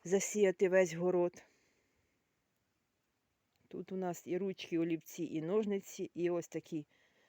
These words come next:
цінники для удобства, щоб підписувати і наклеювати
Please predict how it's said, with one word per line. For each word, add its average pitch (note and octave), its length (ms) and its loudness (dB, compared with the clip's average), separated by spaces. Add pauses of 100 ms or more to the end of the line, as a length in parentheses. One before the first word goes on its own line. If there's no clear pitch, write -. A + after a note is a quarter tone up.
(180)
цінники G#3+ 680 -2 (440)
для F#3 180 0
удобства, F3 800 -2
щоб - 200 -16
підписувати G3 720 -2
і F#3+ 40 0
наклеювати E3 840 -4